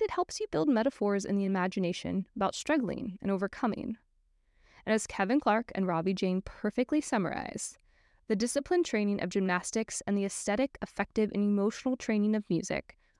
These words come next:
are foundational to the acquisition of both the moral and intellectual virtues. To fail to consider these, to cultivate them,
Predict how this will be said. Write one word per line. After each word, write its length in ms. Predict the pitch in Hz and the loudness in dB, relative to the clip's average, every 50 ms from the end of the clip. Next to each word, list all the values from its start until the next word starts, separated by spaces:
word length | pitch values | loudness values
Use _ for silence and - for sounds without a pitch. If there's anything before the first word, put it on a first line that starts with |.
| _ _ | _ _
are 60 | 214 | -2
foundational 680 | - 220 220 214 214 190 202 208 220 - - 262 254 254 | 0 2 2 4 4 2 2 0 0 0 2 2 2 2
to 80 | - - | 0 -2
the 120 | - - - | -6 -2 -2
acquisition 500 | - 240 - 240 214 214 233 - - 226 | -2 0 2 0 2 2 0 0 0 0
of 120 | - 180 175 | 0 0 0
both 200 | 185 190 - _ | 0 -2 0 _
the 80 | 190 | 0
moral 360 | 190 190 196 190 208 226 233 - | 0 2 2 2 2 0 0 0
and 100 | - 190 | 0 0
intellectual 580 | 185 185 - - 175 - - - - 185 180 | -2 -2 -2 -2 -4 -4 -2 -2 -2 -2 0
virtues. 680 | 170 170 151 - - - - - - - 220 - - - _ _ _ _ _ _ _ _ _ _ _ | 0 -2 -4 -6 -6 -6 -6 -6 -4 -6 -8 -10 -12 -14 _ _ _ _ _ _ _ _ _ _ _
To 80 | - 196 | -8 -4
fail 240 | - - 185 185 190 | 0 2 2 2 2
to 120 | - 226 | 0 -2
consider 380 | - 240 240 - 285 277 262 202 | 0 0 2 2 4 4 4 2
these, 380 | - - - - - - - - - _ _ _ _ _ _ | 2 -2 -8 -8 -8 -10 -10 -10 -14 _ _ _ _ _ _
to 80 | - - | -18 -8
cultivate 540 | - - 320 415 - - - - - - - | 0 0 0 0 0 -2 -6 -6 -6 -4 -6
them, 300 | - - - - 214 | -8 -8 -6 -8 -10